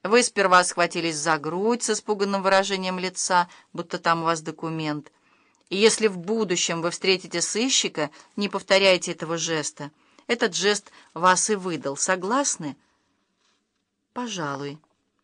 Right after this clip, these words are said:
А потом, позволю заметить, вы сделали новый промах.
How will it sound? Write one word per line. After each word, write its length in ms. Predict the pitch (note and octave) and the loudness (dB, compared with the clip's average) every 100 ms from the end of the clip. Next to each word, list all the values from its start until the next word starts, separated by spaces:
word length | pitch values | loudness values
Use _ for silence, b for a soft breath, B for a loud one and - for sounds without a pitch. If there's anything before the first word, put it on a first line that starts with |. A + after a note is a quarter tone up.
| _ _ _ B B _ | _ _ _ B B _
А 240 | E3 D#3 D#3 | 4 4 2
потом, 380 | D#3+ D#3 B3+ | -6 -2 -2
позволю 400 | A#3 E3 D3+ D#3 | 0 -2 -2 -4
заметить, 540 | D3 D#3+ D#3+ D3+ D3 - B B | -2 -2 -4 -6 -8 -12 B B
вы 160 | F#3 G#3+ | 0 2
сделали 380 | F3+ G#3 A3 | 2 2 4
новый 420 | A#3+ A#3+ G#3 F#3 F3+ | 4 4 4 2 0
промах. 580 | F#3+ F#3+ F3 E3+ - | -2 0 0 -2 -6